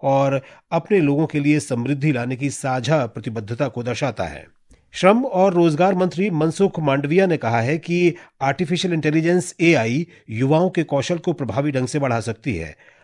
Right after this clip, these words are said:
हैदराबाद में ब्रिक्स ट्रेड यूनियन फोरम शिखर सम्मेलन में उन्होंने सरकार की अनेक सामाजिक सुरक्षा पहलों पर बल दिया और स्किल इंडिया मिशन के अंतर्गत चलाए जा रहे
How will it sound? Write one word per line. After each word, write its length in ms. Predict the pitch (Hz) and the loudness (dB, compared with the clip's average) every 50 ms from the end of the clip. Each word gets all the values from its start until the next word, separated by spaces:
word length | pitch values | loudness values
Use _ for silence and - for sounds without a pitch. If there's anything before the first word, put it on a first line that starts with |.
| _ - - | _ -6 -4
हैदराबाद 460 | 131 123 147 160 143 156 165 175 147 | -2 0 0 2 2 4 4 4 4
में 220 | 147 156 170 180 180 - _ - 110 | 2 2 2 0 -2 -6 _ -14 -4
ब्रिक्स 380 | 104 135 185 - - - - - | 2 2 2 2 0 -10 -8 0
ट्रेड 220 | 156 160 160 139 | 2 2 2 2
यूनियन 340 | 123 139 143 147 151 160 165 | 2 0 0 2 2 2 0
फोरम 300 | 151 - 139 139 143 143 | -2 -2 -2 -2 0 -2
शिखर 220 | - - 135 135 135 | -2 -4 -4 -6 -4
सम्मेलन 420 | - 131 120 117 127 135 143 139 | -4 -4 -4 -2 -2 -2 -2 -2
में 160 | 131 143 156 | -2 -2 -2
उन्होंने 640 | 196 - - 127 123 135 131 131 135 139 143 139 131 - - - _ | -4 -4 -4 -2 0 0 2 2 2 2 2 0 0 -4 -12 -20 _
सरकार 480 | - - 147 131 113 - 147 147 165 156 | -6 -2 -2 -2 -2 0 0 0 0 0
की 200 | 151 - 170 185 - - | -2 -4 -6 -6 -6 -6
अनेक 280 | 139 139 156 170 156 - | -4 -4 -2 -4 -4 -4
सामाजिक 440 | - 135 127 131 135 135 156 143 | -4 -4 -4 -4 -4 -4 -6 -6
सुरक्षा 360 | - - 127 123 - - 147 131 | -6 -6 -6 -6 -4 -4 -4 -4
पहलों 300 | - 113 117 123 135 135 | -2 -2 -2 -2 -2 -2
पर 140 | - 131 | -2 -4
बल 200 | 113 104 120 127 | -4 -4 -6 -4
दिया 240 | 120 127 135 139 147 | -4 -2 -2 -2 -2
और 420 | 170 - 160 135 135 139 143 139 135 - - _ | -4 -4 -2 -2 0 0 0 0 -2 -6 -12 _
स्किल 300 | - - - - 214 196 | -14 -10 -6 -2 2 2
इंडिया 260 | 185 170 165 175 175 | 2 4 4 2 2
मिशन 280 | 160 135 131 - 160 156 | 2 0 0 0 -2 -4
के 140 | 147 - 147 | -2 -2 -4
अंतर्गत 360 | 135 131 143 135 143 135 - | -4 -4 -4 -4 -6 -6 -4
चलाए 280 | - 131 117 117 113 110 | -4 -6 -4 -4 -4 -4
जा 160 | 117 117 120 | -4 -4 -2
रहे 240 | 127 127 135 123 | -2 -2 -2 -2